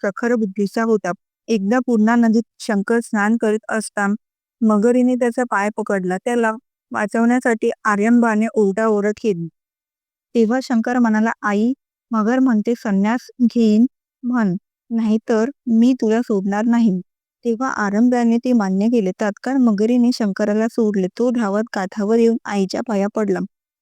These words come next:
"तेव्हा माझा अंतकाळी तरी मला येऊन भेट," असे तिने मुलाला सांगितले.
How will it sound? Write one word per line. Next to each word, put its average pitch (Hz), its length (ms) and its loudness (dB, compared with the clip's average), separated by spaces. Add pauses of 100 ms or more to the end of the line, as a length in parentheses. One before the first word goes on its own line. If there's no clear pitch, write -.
(180)
"तेव्हा 240 220 0
माझा 240 360 2
अंतकाळी 226 640 0 (500)
तरी 226 220 -2
मला 233 260 2
येऊन 220 380 4
भेट," 220 260 2 (120)
असे 233 280 -4
तिने 220 320 0
मुलाला 196 440 2
सांगितले. 214 480 -2